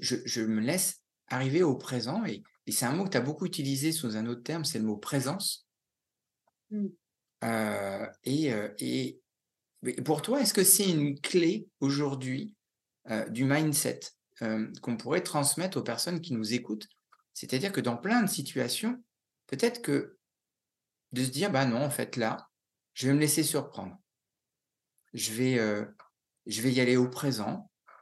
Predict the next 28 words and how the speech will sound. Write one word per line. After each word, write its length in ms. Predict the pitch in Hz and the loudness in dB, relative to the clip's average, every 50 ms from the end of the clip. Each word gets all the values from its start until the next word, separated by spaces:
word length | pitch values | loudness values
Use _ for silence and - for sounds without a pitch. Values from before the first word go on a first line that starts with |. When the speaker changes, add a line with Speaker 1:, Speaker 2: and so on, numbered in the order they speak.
| _ _ _ _ _ _ | _ _ _ _ _ _
Speaker 1:
Je 160 | - - 113 | -10 -6 -2
vais, 380 | 113 120 120 117 113 113 113 - | 2 2 2 4 2 0 -2 -2
comme 200 | - 135 139 135 | -2 0 0 0
tu 160 | 131 - 120 | 0 0 0
as 60 | 113 | 0
dit, 260 | 107 113 139 160 151 127 | 0 -2 -4 -2 0 0
heu, 320 | 113 107 104 104 107 - _ _ _ _ _ - | 0 0 -2 -4 -8 -12 _ _ _ _ _ -8
faire 160 | - 139 135 | -2 0 2
une 140 | 131 113 110 | 2 2 2
page 260 | 127 127 123 123 107 | 2 2 2 0 -2
blanche 420 | 98 98 113 160 196 - - - - - _ _ _ _ _ _ _ _ _ _ - | -2 -2 0 0 -2 -2 -6 -8 -12 -20 _ _ _ _ _ _ _ _ _ _ -2
pour 100 | - 123 | 2 4
me 80 | 127 127 | 4 6
permettre 360 | 156 147 156 185 202 190 123 | 6 4 4 4 2 2 0
de 100 | 117 117 | 0 0
vivre 580 | 113 107 107 120 156 208 220 175 123 107 - - | 0 0 -2 -2 0 0 0 0 0 -2 -8 -8
ce 180 | - - - | -8 -4 -2
moment-là 480 | 123 127 131 135 131 123 120 127 160 185 | 0 0 2 2 2 2 2 2 0 0
sans, 460 | 180 - - - 165 175 196 190 - - _ _ _ _ | 2 0 2 2 2 0 -2 -4 -8 -14 _ _ _ _
sans 240 | _ - - 160 160 | _ -2 0 0 0
forcément 500 | - 220 214 214 - 185 185 202 208 196 | 0 2 2 4 4 4 4 4 2 2
projeter 580 | 196 - - - 185 185 180 - - - 180 180 | 0 -4 0 0 2 2 2 0 2 2 2 2
quelque 200 | 180 156 135 135 | 2 0 0 0
chose 260 | - 202 220 196 151 | 2 0 0 0 2
et 60 | 135 | 2
chercher, 480 | - - - 151 - - - - 196 185 | 2 4 2 2 2 2 0 2 2 0
en 120 | 147 131 | 0 0
fait ». 340 | 131 - - 143 - - | -2 -2 -4 -4 -4 -6